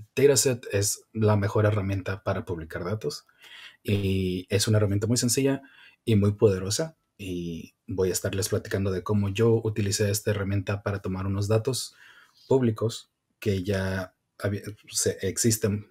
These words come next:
que el gobierno de California publicó, y los trans-, los, los tomé, los republiqué, <laughs> esencialmente, eh, en un, en un formato un poco más fácil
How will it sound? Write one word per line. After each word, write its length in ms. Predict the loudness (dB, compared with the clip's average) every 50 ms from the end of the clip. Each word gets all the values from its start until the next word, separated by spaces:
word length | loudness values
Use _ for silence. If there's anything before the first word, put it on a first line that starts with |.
| _
que 80 | -4 -4
el 80 | -2 0
gobierno 440 | 2 4 6 6 6 6 4 4
de 100 | 2 2
California 520 | 0 -2 -2 -2 0 0 0 2 0 0 2
publicó, 480 | 0 0 0 0 -2 -4 -4 -4 -6 _ _ -20 -20 -20 -20 -20 -20 -20 -8 0
y 180 | 2 4 6 6
los 240 | 6 6 4 4 2
trans-, 300 | 0 -2 -2 -4 -6 -6
los, 840 | -4 -2 0 0 0 -2 -2 -4 -4 -6 -6 -6 -6 -8 -10 -14 _ _ _ _ _ _ _ _ _ _ _ _ _
los 260 | -8 -6 -6 -6 -4
tomé, 440 | -2 2 4 4 4 4 2 0 0 0
los 520 | 2 2 4 2 2 0 -2 -6 -8 -10 _ _ _ _
republiqué, 1000 | -2 2 4 4 4 4 4 2 0 0 2 0 0 0 4 4 4 2 2 -4 -6
<laughs> 60 | _
esencialmente, 800 | 0 2 4 4 4 4 4 4 4 4 2 0 0 -4 -6 -8 -8 -14 -20 -20 -20 _ _ 2
eh, 520 | 4 6 6 6 6 4 2 0 0 0 0
en 140 | 2 4 6
un, 280 | 6 6 4 4 2 2
en 140 | 2 2 2
un 80 | 2
formato 380 | 2 2 2 2 2 0 0 0
un 60 | 2
poco 200 | 2 2 2 4
más 240 | 2 4 2 2 0
fácil 420 | 0 0 2 2 0 0 -2 -4